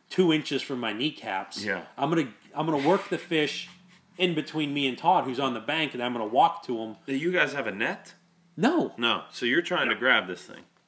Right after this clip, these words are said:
Speaker 1: Pretty much. It's like, I think Todd had the boga in his hand.
Speaker 2: Yeah.
Speaker 1: And I kinda do the fish drive up to it, and I, I think, I think how it went was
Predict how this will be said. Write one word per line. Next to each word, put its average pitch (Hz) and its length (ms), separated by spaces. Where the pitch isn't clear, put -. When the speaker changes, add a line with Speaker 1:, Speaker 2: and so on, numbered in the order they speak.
Speaker 1:
Pretty 233 220
much. 147 260
It's 143 140
like, 151 180
I 143 80
think 247 220
Todd 208 360
had 175 200
the 135 80
boga 156 420
in 113 80
his 107 160
hand. 101 460
Speaker 2:
Yeah. 95 240
Speaker 1:
And 139 120
I 147 80
kinda 180 260
do 156 140
the 139 80
fish 180 280
drive 135 260
up 123 200
to 127 180
it, 117 100
and 120 380
I, - 240
I - 40
think, 254 320
I 139 60
think 262 240
how 151 220
it 120 40
went 131 200
was 123 260